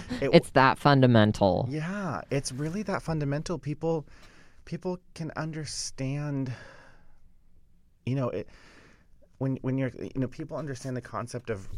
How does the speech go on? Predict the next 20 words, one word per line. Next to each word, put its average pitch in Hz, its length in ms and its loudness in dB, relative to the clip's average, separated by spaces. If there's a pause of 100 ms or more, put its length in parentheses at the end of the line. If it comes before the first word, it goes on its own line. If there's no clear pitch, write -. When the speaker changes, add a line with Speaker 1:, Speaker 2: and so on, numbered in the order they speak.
Speaker 2:
of 101 260 -2 (280)
religious 101 480 -4
teachings 107 440 -8
being 95 220 -6
like 90 220 -4
an 90 100 -6
education, 139 760 -4 (320)
Speaker 1:
Mm-hmm. 113 300 2
Speaker 2:
where 104 180 4
it's - 160 -4
something 101 440 -4
that 90 300 -2
you 95 460 -6
have 90 280 -4
learned 98 800 -2 (220)
and 104 160 -2
someone 87 340 -8
taught - 360 -4
to 110 120 -8
you, 95 300 -4